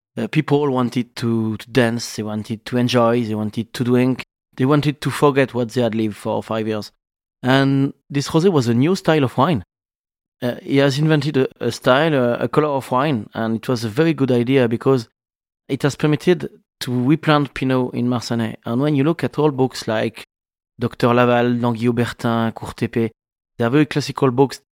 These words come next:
about, uh, parcels, about owners, about, uh, methods of, uh, winemaking and in the nineteenth century.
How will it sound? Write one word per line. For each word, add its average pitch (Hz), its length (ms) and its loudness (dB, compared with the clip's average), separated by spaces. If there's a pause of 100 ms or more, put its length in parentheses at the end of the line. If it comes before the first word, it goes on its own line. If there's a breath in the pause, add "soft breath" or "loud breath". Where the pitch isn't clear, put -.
about, 113 480 -2
uh, 120 160 -2 (480)
parcels, 139 560 2
about 117 320 -4
owners, 139 480 2
about, 120 420 -2
uh, 120 120 0
methods 131 480 2
of, - 240 -6
uh, 117 140 -2
winemaking 131 760 0
and 117 320 -2 (320)
in 123 400 0
the 113 120 0
nineteenth 135 440 -2
century. 127 460 0